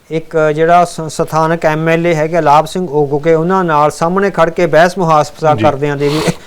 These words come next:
Speaker 1: ਵੀਡੀਓ ਹੈਗੀ ਆ। ਉਹ ਸੀਗਾ ਵੀ ਪਿੰਡਾਂ ਨੂੰ ਫੰਡਿੰਗ ਵਗੈਰਾ ਕਿਸ
Speaker 2: ਹੂੰ।
Speaker 1: ਤਰ੍ਹਾਂ ਕਰਨੀ ਹੈਗੀ ਆ, ਸਾਡੇ ਫੰਡ ਰੋਕੇ ਜਾ ਰਹੇ ਨੇ, ਜਾਂ ਜਿੱਦਾਂ ਵੀ ਜ਼ਿਆਦਤੀਆਂ ਹੋ ਰਹੀਆਂ। ਉਹਨਾਂ ਦਾ ਦੋਸ਼ ਸੀਗਾ ਵੀ ਐਮ ਐਲ ਏ ਸਾਹਿਬ ਦੇ ਕਹਿਣ ਤੇ, ਜਿੱਦਾਂ ਜਿਹੜੇ ਲਾਭ ਸਿੰਘ ਆ ਵੀ ਉਹਨਾਂ ਦੇ ਕਹਿਣ ਤੇ ਜਿਹੜੀਆਂ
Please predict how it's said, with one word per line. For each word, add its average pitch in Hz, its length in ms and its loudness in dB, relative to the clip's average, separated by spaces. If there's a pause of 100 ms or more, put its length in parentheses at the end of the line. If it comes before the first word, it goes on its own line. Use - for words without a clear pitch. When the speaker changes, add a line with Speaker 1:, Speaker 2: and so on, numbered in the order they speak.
(160)
Speaker 1:
ਵੀਡੀਓ 147 280 -2
ਹੈਗੀ 165 200 0
ਆ। 185 60 4
ਉਹ 190 80 2
ਸੀਗਾ 190 300 0
ਵੀ 185 160 0
ਪਿੰਡਾਂ 165 420 0
ਨੂੰ 165 120 0
ਫੰਡਿੰਗ 151 360 -4
ਵਗੈਰਾ 147 400 2
ਕਿਸ 143 140 -2
Speaker 2:
ਹੂੰ। 95 80 -8
Speaker 1:
ਤਰ੍ਹਾਂ 151 140 -4
ਕਰਨੀ 143 360 -4
ਹੈਗੀ 156 260 -4
ਆ, 151 180 2 (300)
ਸਾਡੇ 147 280 0
ਫੰਡ 156 260 -2
ਰੋਕੇ 160 360 2
ਜਾ 147 200 2
ਰਹੇ 143 160 -2
ਨੇ, 151 160 -2
ਜਾਂ 180 380 6
ਜਿੱਦਾਂ 165 340 -2
ਵੀ 185 100 4
ਜ਼ਿਆਦਤੀਆਂ 175 540 2
ਹੋ 147 160 -2
ਰਹੀਆਂ। 147 320 -4 (280)
ਉਹਨਾਂ 196 240 2
ਦਾ 214 120 6
ਦੋਸ਼ 180 280 0
ਸੀਗਾ 202 260 4
ਵੀ 196 140 2
ਐਮ 175 220 2
ਐਲ 180 160 2
ਏ 180 40 2
ਸਾਹਿਬ 170 380 4
ਦੇ 170 340 0
ਕਹਿਣ 170 280 0
ਤੇ, 170 160 -2
ਜਿੱਦਾਂ 147 300 -4
ਜਿਹੜੇ 151 180 -2
ਲਾਭ 147 260 2
ਸਿੰਘ 160 240 -8
ਆ 156 40 0
ਵੀ 156 100 -4
ਉਹਨਾਂ 170 180 -2
ਦੇ 170 100 0
ਕਹਿਣ 165 280 -2
ਤੇ 165 140 -2
ਜਿਹੜੀਆਂ 160 400 -2